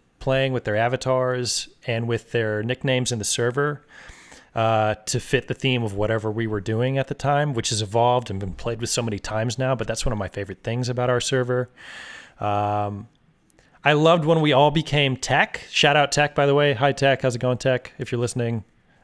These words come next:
I miss you. Deep dish is better than New York style. Um, but, uh, when we all became Tech, that was a ton of fun. I love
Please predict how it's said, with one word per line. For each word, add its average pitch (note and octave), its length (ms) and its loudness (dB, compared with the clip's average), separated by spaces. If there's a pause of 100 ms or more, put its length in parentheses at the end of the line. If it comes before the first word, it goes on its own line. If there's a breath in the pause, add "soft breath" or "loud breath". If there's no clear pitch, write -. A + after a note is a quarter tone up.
I - 20 -6
miss G#2+ 220 -2
you. G#2 240 -2 (380)
Deep G#2+ 160 -4
dish G2 240 -2
is - 360 -6
better G2 160 -2
than F#2+ 160 -4
New F#2+ 100 -2
York F#2+ 220 -6
style. G2 240 -6 (480 loud breath)
Um, A2+ 560 2 (200)
but, B2+ 320 2
uh, B2 240 4
when C3+ 200 2
we D3 120 2
all D3+ 160 4
became E3 260 2
Tech, - 300 0
that C3 80 -2
was B2+ 100 0
a A2 80 -6
ton C3 160 -2
of A#2 80 -4
fun. C#3 320 0
I A2+ 80 0
love B2+ 720 -2